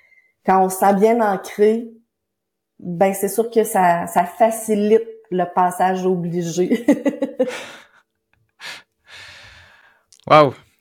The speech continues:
Speaker 2: Hey, j'ai, euh, qu-, encore quelques questions. As-tu du temps encore ?
Speaker 1: Ben oui, ben oui, ben oui.
Speaker 2: Parfait. Euh,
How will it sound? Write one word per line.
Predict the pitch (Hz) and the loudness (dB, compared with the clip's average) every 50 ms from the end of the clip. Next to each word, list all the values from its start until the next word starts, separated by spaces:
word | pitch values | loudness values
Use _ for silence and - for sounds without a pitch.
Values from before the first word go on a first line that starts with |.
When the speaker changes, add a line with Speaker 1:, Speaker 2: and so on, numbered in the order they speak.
| _ _ | _ _
Speaker 2:
Hey, | 165 165 156 151 160 | 0 2 2 0 -2
j'ai, | 143 131 131 131 131 | -4 -4 -4 -2 0
euh, | 131 127 131 135 | 0 -2 -2 -4
qu-, | 139 - 196 | -6 -6 -4
encore | 175 165 - - 202 | -4 -4 -4 -6 -6
quelques | - - 156 - - | -6 -10 -14 -14 -8
questions. | - 147 - - - 165 160 147 | -10 -8 -8 -6 -4 -2 -2 -2
As-tu | 131 127 - - | -2 -4 -6 -10
du | 135 - | -10 -10
temps | - - 131 123 | -6 -6 -6 -6
encore ? | 113 - 127 - - 190 - _ _ _ _ - | -6 -6 -6 -8 -8 -8 -14 _ _ _ _ 2
Speaker 1:
Ben | 214 254 302 | 4 4 4
oui, | 381 359 | 2 0
ben | 285 349 320 | 0 0 0
oui, | 330 370 | 0 0
ben | 277 320 320 | -2 -2 -2
oui. | 320 330 302 330 - - _ | -2 -4 -6 -8 -12 -18 _
Speaker 2:
Parfait. | - - - - - 143 - - _ _ _ _ _ _ _ _ _ _ _ _ _ _ _ _ _ _ _ _ _ _ - - _ _ - | -4 -4 -4 -2 -6 -8 -8 -8 _ _ _ _ _ _ _ _ _ _ _ _ _ _ _ _ _ _ _ _ _ _ -10 -10 _ _ -4
Euh, | 131 127 127 135 139 139 143 143 143 147 | 0 2 2 2 0 -2 -2 -4 -4 -6